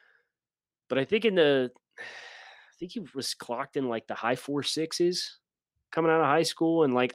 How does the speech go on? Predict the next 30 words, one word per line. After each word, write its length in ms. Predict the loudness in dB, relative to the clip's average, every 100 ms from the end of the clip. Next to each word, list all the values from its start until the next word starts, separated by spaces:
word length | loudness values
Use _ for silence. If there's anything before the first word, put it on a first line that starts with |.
| 0
I 160 | 0
get 400 | 2 4 4 2 _ _ _ _ _
those 280 | 4 6 6
dynamics 640 | 4 2 2 0 -2 -4 -4
change, 480 | 0 2 2 -2 -8 _ _ _ -2
but 160 | 0
you 120 | 0
watch 420 | 2 4 4 4 4
him 420 | 4 4 -2 -8 _ _ _ _ _ _ -4
at 80 | 2
Oregon, 500 | 4 4 2 0 -4 _ _ _ _ _ _ _ _ -4
and 120 | 2
there's 160 | 2 4
at 140 | 2
least 360 | 0 -2 -2 2
some 260 | 2 2
level 320 | 2 2 2 -2
of 140 | -2
concern 500 | -6 -6 -2 0 0
and 100 | -2
question 440 | -2 -2 -2 -6
about 280 | -4 -2 -2
his 140 | -2 -2
athletic 440 | -4 -4 -6 -6
profile 380 | -6 -6 -4 -4
and 80 | -4
how 100 | -4
explosive 520 | -6 -8 -10 -10 -12
he 120 | -20 -20
is. 160 | -20